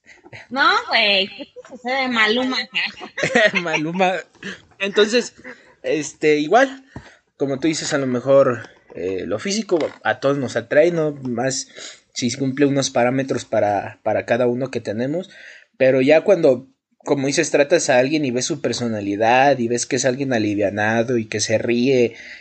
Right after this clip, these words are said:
Speaker 2: este, que le gusta entrar en confianza y echar relajo y demás, ese tipo de cosas, pues es algo que,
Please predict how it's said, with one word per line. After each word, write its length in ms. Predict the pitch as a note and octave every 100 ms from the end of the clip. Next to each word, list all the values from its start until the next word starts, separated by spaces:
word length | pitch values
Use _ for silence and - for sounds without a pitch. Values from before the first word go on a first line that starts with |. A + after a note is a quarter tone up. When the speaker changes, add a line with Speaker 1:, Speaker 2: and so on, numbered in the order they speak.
| -
Speaker 2:
este, 640 | - A2 A2 - - G#2+ G#2
que 580 | A2+ A2 G#2+ G#2+ G#2+ G2+
le 120 | G2+
gusta 600 | G#2+ A#2 C#3 B2 A2+ G2+
entrar 680 | - - G#2 A2+ A2+ A#2+ B2
en 240 | A#2+ A#2+ A2+
confianza 580 | A2+ A2 B2+ A#2+ B2 B2
y 80 |
echar 260 | G#2+ - A#2+
relajo 680 | B2 A2+ A2 A#2+ - A#2+ A2+
y 140 | G2+
demás, 340 | G#2 A2 B2 C#3
ese 140 | C3+
tipo 240 | C#3 C#3
de 60 | C#3
cosas, 300 | C#3 D3 F#3+
pues 200 | D3 -
es 100 | -
algo 220 | D3+ D3
que, 240 | C#3+ A2